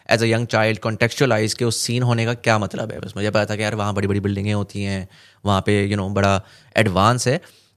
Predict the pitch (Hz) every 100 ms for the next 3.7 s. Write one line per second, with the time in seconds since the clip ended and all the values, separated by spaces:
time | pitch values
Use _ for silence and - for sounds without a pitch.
0 | - 208 - _ - 117 117 156 196 127
1 | 156 147 113 143 143 202 175 110 101 98
2 | 87 - 113 - 101 110 - 104 113 123
3 | 117 - 104 101 98 104